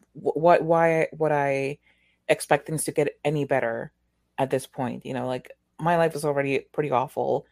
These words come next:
This way I get to go out on my terms with somebody who loves me next to me. And so that in its own way is more of that empowerment.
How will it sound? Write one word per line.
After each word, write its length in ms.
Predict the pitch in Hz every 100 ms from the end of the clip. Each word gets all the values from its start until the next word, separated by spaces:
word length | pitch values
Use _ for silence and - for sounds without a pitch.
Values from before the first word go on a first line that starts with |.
| _ _
This 300 | 156 165 -
way 240 | 170 160
I 60 | 147
get 200 | 151 -
to 420 | - 147 139 135 -
go 140 | - 151
out 120 | 143
on 120 | 139
my 180 | 143 165
terms 720 | - 143 127 123 160 160 - _ _ _ _ _ _ _ _ _ _ _ _ _ 160
with 260 | 175 175
somebody 360 | - 156 151 147
who 120 | 156
loves 320 | 139 127 -
me 380 | 120 117 151 151 _ _ _ -
next 320 | 127 - -
to 60 | 107
me. 220 | 101 127 _ _ _ _ _ _ _ _ _ _ _ _ _ _ _ _
And 440 | 170 165 156 160 160 _ _ _ _ _ _ -
so 160 | 202
that 200 | 196 196
in 120 | 208 185
its 140 | 175
own 180 | 170 156
way 380 | 156 180 196 - -
is 440 | 160 165 - - 170
more 280 | 160 156
of 100 | 151
that 380 | 147 143 139 - _ _ _ _ -
empowerment. 680 | 147 - 170 165 147 135